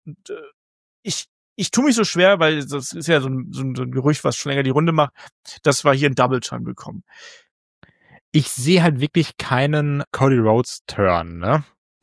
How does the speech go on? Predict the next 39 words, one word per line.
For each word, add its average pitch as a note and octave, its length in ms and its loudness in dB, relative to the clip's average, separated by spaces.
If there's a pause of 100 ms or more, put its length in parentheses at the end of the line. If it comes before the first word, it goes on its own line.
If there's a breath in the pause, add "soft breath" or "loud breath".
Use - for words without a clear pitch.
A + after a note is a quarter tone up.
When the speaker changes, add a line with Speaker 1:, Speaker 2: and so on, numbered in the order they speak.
(220 loud breath)
Speaker 2:
Und B2+ 140 2
nicht, D3+ 180 2
weil C#3 100 4
ich B2 100 2
nicht A2 260 -2
will, D3 240 6
sondern C#3 380 2 (440 loud breath)
weil C3+ 340 2
dieser E3 380 2
Mann B2 460 0
als B2+ 280 -2
Face - 600 -2
so D3 500 0 (360)
wertvoll C3+ 540 0
für - 160 -4
die B2 100 -2
Company C#3 380 -2
Speaker 1:
Ja, F3 100 6
eben, G3+ 200 -2
Speaker 2:
ist. C#3 100 -8
Speaker 1:
genau F#3+ 220 2
das, F#3+ 160 2
das F3 140 2
ist - 80 -4
halt E3 100 0
das, D#3 140 -6
das E3+ 200 -2
ist F#3+ 60 -4
halt G#3 140 2
das F3 180 2
Problem F3 400 2
Speaker 2:
Ja. D3 80 6
Speaker 1:
daran. A#2+ 180 0
Und C#3 80 -6
wenn F3 140 0
John E3 120 0
Cena G#3+ 340 -2
weg D3 160 -2
ist, A#3 260 -4